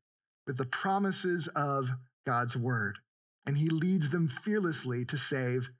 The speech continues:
the city. In contrast to Saul, we see parallels just emerging over and over again between these two men.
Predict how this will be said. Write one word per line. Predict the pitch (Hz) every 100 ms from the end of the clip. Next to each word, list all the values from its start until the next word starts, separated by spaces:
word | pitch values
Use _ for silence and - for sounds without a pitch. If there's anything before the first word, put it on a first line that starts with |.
| _ -
the |
city. | 127 185 147 104 - _ _ _ - - _ -
In | 220
contrast | 208 214 262 208 226 214 -
to | 185
Saul, | - 220 175 139 143
we | 160
see | - - 202
parallels | 147 - 208 196 165 151 131
just | 151 175
emerging | 160 190 170 151
over | 147 208 214 165
and |
over | 175 165
again | 139 135
between | 131 160
these | 147 127
two | 147
men. | 139 170 120